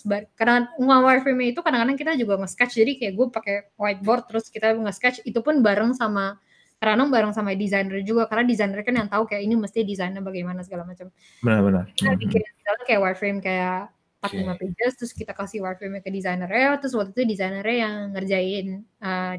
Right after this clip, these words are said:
Speaker 1: desainnya, maksudnya kayak bring the design to life gitu loh, terus
Speaker 2: Oke.
Speaker 1: pakai sketch, eh, pakai, em, software-softwarenya, terus udah gitu kayak pakai, apa namanya, bikin pakai front end-nya juga gitu loh, jadi belum jadi clickable segala macam. Nah, terus setelah udah jadi paling enggak ini ada clickable prototype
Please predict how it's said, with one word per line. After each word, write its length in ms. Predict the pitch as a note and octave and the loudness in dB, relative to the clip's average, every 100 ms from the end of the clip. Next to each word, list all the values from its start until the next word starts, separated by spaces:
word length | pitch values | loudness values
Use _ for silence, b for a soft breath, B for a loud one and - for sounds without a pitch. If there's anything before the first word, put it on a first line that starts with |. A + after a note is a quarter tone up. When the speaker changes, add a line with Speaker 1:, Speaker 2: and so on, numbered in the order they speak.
| F#3 | -6
Speaker 1:
desainnya, 400 | F#3+ F#3 G3+ G#3 | -2 0 2 0
maksudnya 240 | G3 A#3+ | 2 2
kayak 200 | A#3+ G3+ G#3 | 2 0 -2
bring 240 | F#3+ G#3+ G#3 | 4 4 4
the 80 | |
design 320 | G3+ G3 G3+ G3+ | 0 2 0 0
to 160 | G#3+ | 0
life 320 | F#3+ G3 G3 | 2 2 0
gitu 240 | G#3+ A3 G#3+ | -4 -2 0
loh, 160 | G3 | 0
terus 400 | F#3 G#3 G#3+ - - B | -2 -4 -4 -8 -18 B
Speaker 2:
Oke. 160 | B F#2 - _ - | B 0 -2 _ -12
Speaker 1:
pakai 180 | - F#3 | -6 -6
sketch, 320 | - - G#3 - | -6 -6 -6 0
eh, 80 | A#3 | 2
pakai, 480 | A#3+ A#3+ G#3 G#3+ - G#3+ | 4 6 6 4 -2 -2
em, 320 | F#3+ G#3 G3+ | 0 0 -4
software-softwarenya, 800 | G#3+ G#3 G#3 G#3+ G#3 G3 G#3 G#3 | -4 -2 -2 -2 -4 -2 -2 -2
terus 240 | A#3+ A#3+ | -4 -4
udah 120 | A3 | -2
gitu 160 | G#3+ G#3+ | -2 -2
kayak 240 | A#3 G#3+ - | -2 -4 -6
pakai, 280 | F#3 F3+ F3 G#3 | -6 -4 -4 -6
apa 280 | _ _ - | _ _ -4
namanya, 520 | C4+ C4+ A#3+ A3+ C4+ C#4+ _ _ _ _ _ - - _ - | 0 0 0 0 -2 -6 _ _ _ _ _ -20 -20 _ -4
bikin 240 | A3+ A#3+ A3+ | -2 2 2
pakai 400 | A3+ A3 G#3+ G3+ | 4 4 4 2
front 320 | A#3 A3+ A3+ | 2 0 0
end-nya 240 | A3 A3 | 0 2
juga 240 | A#3 B3 A#3 | 4 6 6
gitu 240 | G3+ G3+ | 4 0
loh, 120 | F#3 F3+ | -2 0
jadi 240 | F#3+ G#3+ | 2 4
belum 160 | G3+ G3 | 2 -2
jadi 200 | F#3+ F#3+ | -2 -6
clickable 480 | G3+ _ - G3 G3 | -10 _ -2 0 0
segala 240 | G3+ G3 | -4 -6
macam. 400 | G3 G3+ G3 G3 G3+ b b b b b | -8 -8 -10 -10 -16 b b b b b
Nah, 160 | G#3+ G3+ | -4 0
terus 160 | A#3 C#4 | 4 6
setelah 320 | B3 A#3 A3+ | 6 6 6
udah 120 | G#3+ | 4
jadi 240 | G#3+ G#3 G#3+ | 2 2 2
paling 320 | G#3 A3 A3 | 2 2 4
enggak 120 | B3+ C4+ | 2 2
ini 160 | B3+ | 2
ada 160 | B3+ G#3+ | 2 0
clickable 480 | G#3 G#3 G#3+ G#3 G#3+ | -4 -6 -4 -4 -4
prototype 560 | - G3 G#3 A#3+ A#3+ | -8 -10 0 2 2